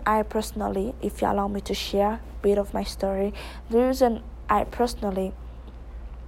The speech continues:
I want to move where I currently am right now and to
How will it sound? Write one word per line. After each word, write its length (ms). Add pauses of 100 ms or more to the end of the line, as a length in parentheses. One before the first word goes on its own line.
(880)
I 180
want 340 (280)
to 120
move 680 (680)
where 280
I 140
currently 460
am 240
right 200
now 340 (760)
and 200 (220)
to 180